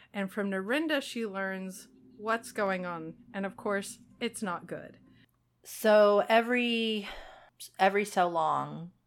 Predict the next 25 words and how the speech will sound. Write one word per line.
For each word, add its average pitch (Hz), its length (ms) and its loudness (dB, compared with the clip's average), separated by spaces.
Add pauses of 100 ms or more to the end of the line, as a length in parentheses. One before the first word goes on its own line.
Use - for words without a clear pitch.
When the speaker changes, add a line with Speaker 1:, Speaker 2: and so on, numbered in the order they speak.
(240)
Speaker 2:
I 165 100 -6
don't 160 120 -6
know 160 80 -6
if 151 100 -6
it's 156 140 -6
every 143 200 -6
year, 143 440 -8 (440)
um, 143 540 -4 (360)
the, 147 540 -6 (500)
the 165 180 -4
Horde 160 640 -4 (520)
in 160 140 -6
this 143 220 -8
land 139 340 -4
of 135 180 -6
Korwak, 135 600 -2 (420)
uh, 147 180 -2
rounds 156 340 0
up 151 140 0
all 151 200 2
the 175 80 -4
most 180 260 -6
beautiful 160 400 -4
women 139 480 -8
in 151 680 -8